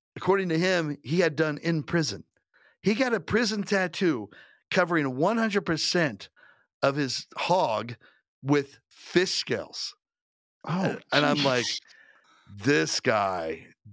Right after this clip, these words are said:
Speaker 1: definitely murdered this woman, right? <laughs> Like, this guy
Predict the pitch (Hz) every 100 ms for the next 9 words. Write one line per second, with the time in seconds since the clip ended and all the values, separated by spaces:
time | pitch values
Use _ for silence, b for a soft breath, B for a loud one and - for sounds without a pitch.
0 | 104 139 127 123 113 110 104 104 95 90
1 | 90 - 92 87 85 90 107 127 131 139
2 | 143 - - 139 131 120 113 98